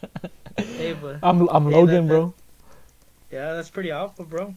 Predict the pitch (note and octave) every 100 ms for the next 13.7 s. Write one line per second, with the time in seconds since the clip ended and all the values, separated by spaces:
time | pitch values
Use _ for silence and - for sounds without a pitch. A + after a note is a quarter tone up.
0 | - C#3+ B2+ C3 B2 B2 C3+ C3 - C3+
1 | - - _ - - B2+ C3 C#3 C3 B2+
2 | C#3 D#3 D3 - - - - - F3 F3+
3 | G#3+ F3+ - _ _ _ - E3+ D#3 C3+
4 | B2+ _ _ _ F3+ F#3+ F#3 F3+ G3 G#3
5 | F#3 F3 D3 C#3 D3+ D3+ F3 G#3+ A3 A3
6 | E3 D3+ E3+ F3+ D#3 D#3 D#3 E3+ F3+ _
7 | - - - - - - F3+ G#3+ G#3 G3
8 | F#3+ F#3 F#3 F#3 E3+ D3 B2+ A#2+ - D#3
9 | E3+ F3+ F3+ E3+ C3+ F3 G#3+ A3+ A3 -
10 | - - - - - - - D3 C#3 C3
11 | B2+ B2 B2 - - D#3+ C#3 B2 B2 -
12 | C3 C3+ D3+ E3 D#3+ G#3 F#3 - F#3 F3+
13 | C#3 C3 A#2 B2+ A#2+ A#2+